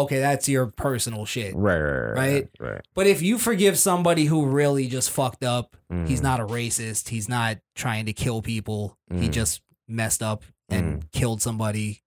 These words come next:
Speaker 2: Mm.
Speaker 1: and he feels bad for it. I, I, I think it's, it's fair to show that
Speaker 2: Mm.
Speaker 1: and to go, like, "Look, like,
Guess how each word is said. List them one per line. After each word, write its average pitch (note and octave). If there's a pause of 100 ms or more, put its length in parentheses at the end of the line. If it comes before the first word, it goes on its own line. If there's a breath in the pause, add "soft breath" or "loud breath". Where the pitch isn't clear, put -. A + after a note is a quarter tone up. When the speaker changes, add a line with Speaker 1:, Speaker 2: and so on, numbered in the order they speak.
Speaker 2:
Mm. D#2
Speaker 1:
and A#2
he E3+
feels D#3
bad D3
for D3+
it. D#3 (640)
I, F#3+
I, E3+
I -
think F#3
it's, -
it's D#3
fair D3+
to B2+
show C#3+
that G2+ (280)
Speaker 2:
Mm. F2+
Speaker 1:
and C3
to D3
go, C#3
like, C3+
"Look, C#3
like, A#2